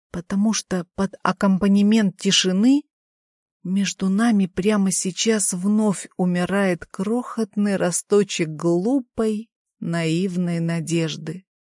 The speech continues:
Моей надежды того, что мужчина — которого выбрало мое сердце, попытается меня удержать. Вот такая я дурочка.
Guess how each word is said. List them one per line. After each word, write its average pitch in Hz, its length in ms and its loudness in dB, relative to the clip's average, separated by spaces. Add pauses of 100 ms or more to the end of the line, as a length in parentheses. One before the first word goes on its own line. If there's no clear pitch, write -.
(580)
Моей 185 960 2 (100)
надежды 170 720 0
того, 214 540 -2 (840)
что - 300 -6
мужчина — 180 760 0 (220)
которого 180 480 2
выбрало 170 480 2
мое 175 280 0
сердце, - 580 -4 (800)
попытается 202 880 -2
меня 180 340 -2
удержать. 165 840 -4 (720)
Вот 208 400 0 (120)
такая 220 600 2
я 190 220 4
дурочка. 170 880 -2